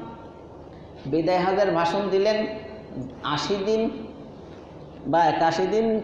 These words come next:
পূর্বে, ইন্তেকালের আশি বা একাশি দিন পূর্বে। তো, আহ, আশি দিন পরে একবারে আরও তিনটা আয়াত নাযিল হয়েছে।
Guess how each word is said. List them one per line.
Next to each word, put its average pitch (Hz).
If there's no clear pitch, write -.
পূর্বে, 147
ইন্তেকালের 185
আশি 156
বা 214
একাশি 202
দিন 254
পূর্বে। 127
তো, 190
আহ, 156
আশি 170
দিন 240
পরে 220
একবারে 202
আরও 175
তিনটা 220
আয়াত 151
নাযিল 131
হয়েছে। -